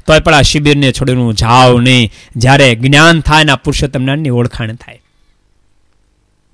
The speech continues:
નહીતર તો જીવને એક ટંક નો છોડી શકે ને.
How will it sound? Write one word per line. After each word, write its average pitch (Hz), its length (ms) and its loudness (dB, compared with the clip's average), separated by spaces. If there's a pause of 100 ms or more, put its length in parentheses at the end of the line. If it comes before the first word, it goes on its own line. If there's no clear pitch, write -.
(420)
નહીતર 185 260 -2
તો 156 200 -2
જીવને 202 420 -4
એક 254 260 0 (160)
ટંક 277 200 0
નો 277 180 0
છોડી 269 200 -2
શકે 277 200 -4
ને. 302 180 -12